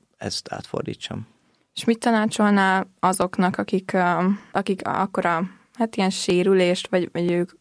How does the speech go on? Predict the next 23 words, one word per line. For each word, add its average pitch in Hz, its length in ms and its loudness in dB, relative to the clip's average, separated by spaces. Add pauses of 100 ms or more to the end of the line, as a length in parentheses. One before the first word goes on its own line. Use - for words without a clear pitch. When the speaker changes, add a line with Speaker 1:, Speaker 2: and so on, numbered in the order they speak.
(120)
Speaker 2:
annyira 185 300 4
rosszul 180 300 0
élték 170 300 -2
ezt - 160 -6
meg, 165 260 -4 (520)
hogy, 175 280 -2
ö, 175 40 2
hogy 170 340 2
mégiscsak 170 640 0 (100)
adjanak 170 360 -2
ennek 160 180 0
még 170 200 0
egy - 120 -4
esélyt, - 420 -6
és - 260 -8
mégis - 380 -6
vállalják - 440 -4
fel? - 320 -6 (520)
Speaker 1:
Balcó 117 380 -4
András 107 300 -2
nevét 107 280 -4
említettem 104 560 -6
már. 110 320 -4